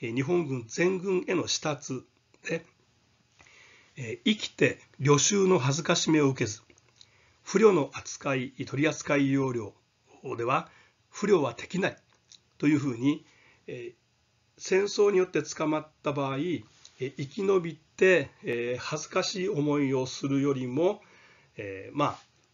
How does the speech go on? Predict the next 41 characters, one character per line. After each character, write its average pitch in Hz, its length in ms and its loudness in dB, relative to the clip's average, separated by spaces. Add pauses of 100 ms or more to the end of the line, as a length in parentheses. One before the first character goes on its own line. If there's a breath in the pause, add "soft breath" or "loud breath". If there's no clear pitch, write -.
(800)
死 - 260 2
を 135 160 6
選 120 120 -2
び 113 80 -14
ま 110 120 -12
す。 - 220 -12 (440)
あ 147 100 -4
る 175 100 4
い 156 40 4
は、 160 260 -2 (340 soft breath)
捕 - 180 2
虜 160 180 6
は 156 140 -2
そ 175 200 -4
う 170 60 -2
い 170 60 -2
う 147 60 -2
恥 147 160 -10
ず - 60 -16
か 208 120 -4
し 220 100 -8
い - 40 -6
存 147 260 -6
在 139 140 -6
だ 135 100 -8
か 104 140 -14
ら、 131 240 -6 (420 soft breath)
え 98 560 -14
ー、 - 60 -10
敵 151 180 -6
で 160 160 0
あ 151 80 0
り、 151 320 -2 (800)
ま 139 140 -4
あ、 113 140 -8 (220)
乱 151 320 2
暴 147 200 2
に 139 140 2
残 127 260 0
酷 135 240 -6
に、 131 240 -2